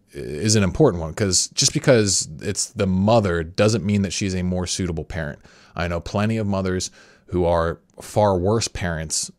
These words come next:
than, you know, the father is. And it should be taken on a case-by-case basis, right? It, it shouldn't just be this thing, "Oh, well, the mother gets the kids." I mean, in the ideal world, or maybe even in, let's say, the traditional world,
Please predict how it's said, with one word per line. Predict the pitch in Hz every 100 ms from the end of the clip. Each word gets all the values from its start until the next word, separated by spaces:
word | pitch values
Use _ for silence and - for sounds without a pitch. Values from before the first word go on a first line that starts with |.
| -
than, | 95 85 82 78 -
you | -
know, | 80
the | 73
father | - 110 90 71
is. | 50 - - - - -
And | - 101 98
it | -
should | - 139 123 117 -
be | 120 113 110
taken | - 120 165 76 90 98
on | 107
a | 117
case-by-case | - 90 - 117 - 71 80 -
basis, | - 139 185 - - - -
right? | 92
It, | 117 53
it | 53 50 62 101
shouldn't | - 135 123
just | 107 107 95
be | 113
this | 107 92
thing, | 107
"Oh, | 151 220
well, | 147 170
the | 151
mother | 180 175
gets | 180 -
the | 220
kids." | 170 120 - _ _ _ _ _ _ _ _ -
I | 107
mean, | 107 104 87 - - - - - - _ -
in | 135
the | 135 127
ideal | 123 117 120 151 170
world, | 165 196 208
or | 156
maybe | 123 190
even | 220 160 151
in, | 131 120
let's | 123
say, | - 156
the | 120
traditional | 113 135 101 110 - 143 104
world, | 90 73 73 82